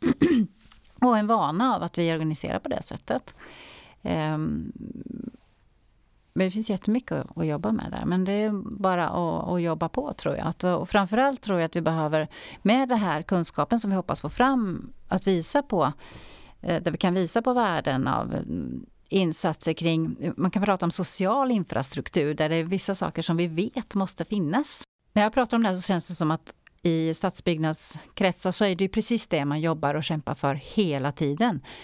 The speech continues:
Men trots det är det svårt att få igenom det hela vägen. Så att vi vill väl försöka flytta fram positionerna av att visa på, jo, men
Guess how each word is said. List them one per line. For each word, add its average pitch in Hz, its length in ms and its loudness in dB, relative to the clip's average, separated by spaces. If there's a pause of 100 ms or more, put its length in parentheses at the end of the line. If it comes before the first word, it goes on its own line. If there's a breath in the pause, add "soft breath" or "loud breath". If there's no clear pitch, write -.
(680 loud breath)
Men 233 100 4
trots - 400 2
det 147 220 0
är 165 200 2
det 180 140 2
svårt 170 640 0
att 190 180 -2
få 170 220 2
igenom 160 420 2
det 165 60 0
hela 170 360 0
vägen. 262 580 0 (220 loud breath)
Så - 140 -2
att - 240 -6 (120)
vi 220 240 2
vill 269 260 2
väl 240 180 2 (300)
försöka 220 480 2
flytta 220 280 0
fram 190 240 0
positionerna 185 800 0
av 170 80 0
att 175 140 -4
visa 214 280 2
på, 190 240 0
jo, 226 240 2
men 247 220 2